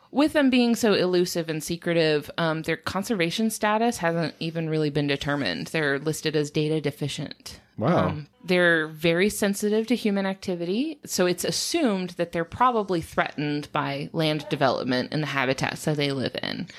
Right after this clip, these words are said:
Speaker 1: just because they're so fragile. Like, very little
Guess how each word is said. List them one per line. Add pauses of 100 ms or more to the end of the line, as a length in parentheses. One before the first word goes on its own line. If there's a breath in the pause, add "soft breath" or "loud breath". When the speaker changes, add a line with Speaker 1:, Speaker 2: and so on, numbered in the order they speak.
(260 loud breath)
Speaker 1:
just
because
they're
so
fragile. (520 loud breath)
Like,
very
little